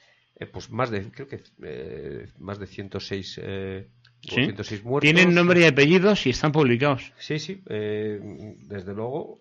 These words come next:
Speaker 1: eh, y muy poqui-, eh, muy poquita gente lo conoce.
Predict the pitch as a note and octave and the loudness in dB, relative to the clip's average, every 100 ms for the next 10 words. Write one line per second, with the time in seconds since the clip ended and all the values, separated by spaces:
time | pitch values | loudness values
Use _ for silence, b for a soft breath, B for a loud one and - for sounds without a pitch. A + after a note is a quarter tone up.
0 | - A2+ A2+ G#2+ G#2 - A#2 A#2 A#2 C#3+ | -8 -4 -2 -4 -6 -8 -8 -8 -4 -4
1 | C#3 B2 - A#2+ A#2+ C#3 D3+ A2 G#2 G#2 | -6 -12 -4 -2 0 -2 -2 -4 -4 -6
2 | G2 F2+ F#2 F2 F#2 F2+ F2 F#2 F2+ D#2+ | -8 -8 -6 -4 -4 -6 -8 -10 -12 -14
3 | - - D#2+ C#2+ | -16 -16 -16 -14